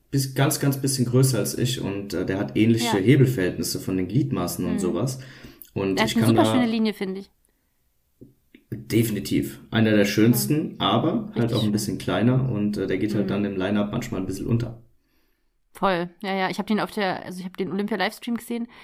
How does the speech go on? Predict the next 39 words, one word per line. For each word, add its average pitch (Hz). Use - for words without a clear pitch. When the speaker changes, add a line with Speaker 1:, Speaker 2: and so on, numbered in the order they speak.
Speaker 2:
den 196
haben 202
wir 202
uns 196
angeguckt 214
und, 196
ähm, 185
da 214
hab 226
ich 170
auch -
zum 233
ersten 262
Mal 247
gesehen, 226
wie 233
klein 359
der 220
ist. 202
Ne, 240
das 120
denkt 147
man 247
gar 202
nicht -
Speaker 1:
Eins 202
fünfundsechzig. -
Speaker 2:
so. 202
Ja, 214
ja. 190
Also 202
das 196
denkt 240
man 220
überhaupt 226
nicht, 202
wenn 202
man, 202
äh, 113